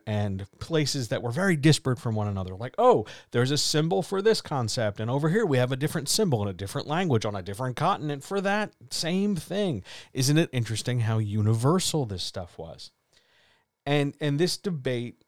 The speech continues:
I, sent me sort of diving deep into not just the idea of, like, symbols and words and pictures and, and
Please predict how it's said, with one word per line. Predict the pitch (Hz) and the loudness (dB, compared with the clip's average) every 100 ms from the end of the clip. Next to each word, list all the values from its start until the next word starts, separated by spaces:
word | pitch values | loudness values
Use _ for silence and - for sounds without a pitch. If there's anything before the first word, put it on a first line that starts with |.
| _ 110 | _ -10
I, | 120 - 127 131 | -8 -10 -16 -14
sent | - - 156 147 | -8 -2 -2 -2
me | 143 143 | -2 -2
sort | 131 139 127 | -2 -4 -4
of | 110 101 | -4 -2
diving | 117 123 135 135 123 | 0 2 0 -2 -2
deep | 113 117 - | -4 -6 -4
into | 110 110 - 110 104 - - - | -4 -4 -6 -6 -8 -12 -18 -6
not | 151 | -4
just | 160 156 - | 0 0 2
the | 131 | 4
idea | 117 110 107 123 | 4 4 2 0
of, | 98 104 | 0 -2
like, | 98 98 92 | -2 -4 -4
symbols | - - 120 107 104 101 | -4 0 0 2 2 2
and | 98 95 | 0 -2
words | 95 98 95 107 98 | -2 0 0 0 -4
and | 87 | -6
pictures | - - - 165 151 151 123 | -6 -4 -4 -2 -2 0 0
and, | 107 - | -2 -4
and | 101 92 | -6 -6